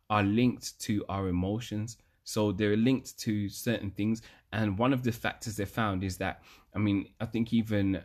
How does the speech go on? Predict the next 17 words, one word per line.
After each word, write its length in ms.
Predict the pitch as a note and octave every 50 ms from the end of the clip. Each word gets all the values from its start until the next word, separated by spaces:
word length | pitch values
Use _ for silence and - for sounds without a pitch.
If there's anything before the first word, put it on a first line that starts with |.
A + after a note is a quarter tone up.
| - _ _ _ _ _ _ _ -
is 160 | G#2+ G2 G2+
it 160 | - - -
Doctor 480 | - G#2+ - - - - G#2+ G2+ G2+ F#2 G2+ -
Joe 340 | - - - G2+ G2 G2 G2
Dispenza? 840 | F#2+ - G2+ F#2+ - - - - A2 - - - - D2+ E2+ - - - _ _ _ - - - - -
He 120 | - A2 G#2
was 200 | G#2 G#2 G#2 -
saying 340 | - A#2 A#2 A2 G2+ G2
that 220 | F#2+ F2+ - - - - _ _ _ _ _ _ _ _ _ _ _ _ _ -
as 180 | A2 G2+ F2+ F2+
well, 420 | G#2 G#2+ F#2+ F#2 F#2 G2+ A#2 - _ _ _ -
the 100 | A#2 G2+
sa-, 320 | F#2+ G2 A2 A2+ A2+ G#2+
very 280 | G2 G#2 A#2 A#2 A2 G#2
same 280 | - - G#2+ G2 F#2
thing 320 | - - G2 A2 A#2 A2 - -
about 380 | G2 F2+ - G2+ G2 F#2+ -